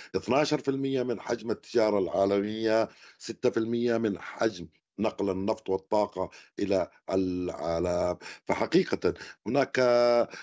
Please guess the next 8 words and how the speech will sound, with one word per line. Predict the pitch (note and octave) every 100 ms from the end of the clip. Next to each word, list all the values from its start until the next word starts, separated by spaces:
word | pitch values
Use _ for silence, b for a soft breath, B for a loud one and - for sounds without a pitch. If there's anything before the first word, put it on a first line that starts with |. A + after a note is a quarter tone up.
| B B -
موضوع | F#2+ A2 A2 G#2+ G#2+ C#3 D3 C#3 A2
القواعد | A2 G#2 G2 G2 G2 G2 F#2+ - A#2 G#2+ F#2+
العسكرية. | E2 E2+ - F#2 F2+ F2+ F#2 F2 F2+ F#2 F#2+ F#2+ B B B
شكلت | - D#3+ - A#2 A2
القوات | G2+ G2 F#2+ F#2 F2+ F2 - G2 D3 C#3+
البحرية | A2+ G#2 G2 F2+ E2 - - A2 C#3+
المشتركة | G2+ G#2 - - G#2+ F#2+ G2
عام | F2 G2 F#2+